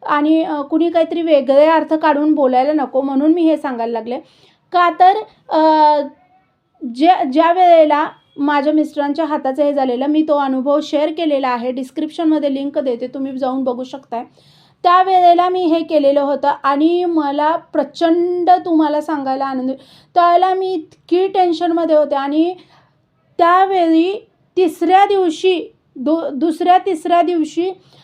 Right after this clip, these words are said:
मला इतका मोठा फरक जाणवायला लागला. म्हणजे मी म्हटलं की एवढी मोठी ताकद असताना आपल्या पाठीमागं आपण का इतकं टेन्शन घेतोय आणि आपण का इतका विचार करतोय, इतकं मला स्वतःलाच, अ, असं गिल्ट फील व्हायला लागलं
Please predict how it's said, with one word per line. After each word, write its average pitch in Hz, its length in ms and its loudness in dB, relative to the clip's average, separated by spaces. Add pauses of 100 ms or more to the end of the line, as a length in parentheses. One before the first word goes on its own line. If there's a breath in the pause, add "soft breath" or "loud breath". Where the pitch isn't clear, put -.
(140 soft breath)
मला 339 320 2 (100)
इतका 359 380 0
मोठा 370 420 2
फरक 320 200 4
जाणवायला 294 440 0
लागला. 269 340 -2 (320 loud breath)
म्हणजे 339 480 2 (260)
मी 349 200 2
म्हटलं 370 340 0
की 370 160 -4
एवढी 349 320 2
मोठी 381 320 -2
ताकद 330 420 0
असताना 311 640 0
आपल्या 311 240 0
पाठीमागं 277 440 -2
आपण 302 320 0
का 285 180 -4
इतकं 302 320 0
टेन्शन 240 400 -2
घेतोय 202 260 -6 (460 soft breath)
आणि 311 160 2
आपण 339 420 0
का 339 240 -2
इतका 320 320 -2
विचार 262 340 -2
करतोय, 226 320 -6 (280 soft breath)
इतकं 403 340 0
मला 415 280 4
स्वतःलाच, 392 720 0
अ, 349 480 2
असं 330 340 2 (640)
गिल्ट 359 360 -2
फील 359 160 0
व्हायला 302 200 0
लागलं 262 200 -6